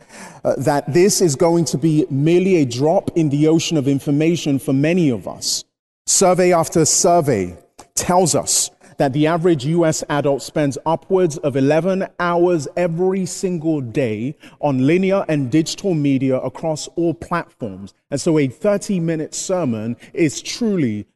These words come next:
a drop in the ocean. I appreciate that for the vast majority of you watching, uh, here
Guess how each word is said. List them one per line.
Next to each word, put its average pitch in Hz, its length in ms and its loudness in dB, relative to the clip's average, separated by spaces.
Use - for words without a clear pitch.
a 127 140 -2
drop 117 520 -4
in 123 160 -4
the 110 180 -4
ocean. 120 580 -4
I 131 80 2
appreciate 170 720 2
that 131 220 2
for 156 60 -4
the 139 100 2
vast 147 400 -2
majority 156 580 0
of 135 100 0
you 151 140 -2
watching, 143 560 -4
uh, 135 140 0
here 127 440 -2